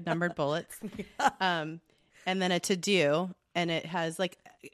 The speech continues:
Speaker 1: convenient little checkbox next to
Speaker 2: Mm-hmm.
Speaker 1: each line, and it just says to do, period.
Speaker 2: Yep,
Speaker 1: Um,
Speaker 2: to
Speaker 1: so
Speaker 2: do.
Speaker 1: this came, so this came in a three-pack like this, and I was like, "Oh, that's cute. I'll just buy
Speaker 2: Oh,
Speaker 1: that." Yeah.
Speaker 2: yeah.
Speaker 1: And,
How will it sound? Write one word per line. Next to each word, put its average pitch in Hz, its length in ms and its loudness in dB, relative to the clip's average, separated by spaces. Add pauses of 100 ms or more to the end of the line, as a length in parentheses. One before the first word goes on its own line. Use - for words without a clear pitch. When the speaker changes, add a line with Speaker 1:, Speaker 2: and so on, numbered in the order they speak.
(120)
Speaker 1:
convenient 269 520 0
little 208 200 -4
checkbox 185 800 -2
next 214 220 -4
to 220 80 -6
Speaker 2:
Mm-hmm. 190 180 -6
Speaker 1:
each 185 200 -6
line, 175 380 -2 (360)
and 190 100 2
it 175 60 0
just 180 180 -2
says 160 320 0
to 226 160 2
do, 165 260 4
period. 151 580 0
Speaker 2:
Yep, 202 240 -4 (200)
Speaker 1:
Um, 180 180 -2
Speaker 2:
to 185 80 -2
Speaker 1:
so 208 120 -2
Speaker 2:
do. 196 40 -2
Speaker 1:
this 202 180 -6
came, 208 320 -8 (220)
so - 140 -18
this 214 180 -8
came 226 300 -8
in 220 60 -6
a 233 80 -8
three-pack 185 640 -8
like 175 200 -12
this, 190 480 -8 (320)
and 208 100 -6
I 208 60 -4
was 214 100 -6
like, 240 200 -4
"Oh, 269 120 2
that's 294 240 -4
cute. 196 340 -2
I'll - 120 2
just 523 260 6
buy 220 160 4
Speaker 2:
Oh, 226 60 2
Speaker 1:
that." 175 400 4
Yeah. 262 220 6
Speaker 2:
yeah. 320 260 6
Speaker 1:
And, 202 160 -2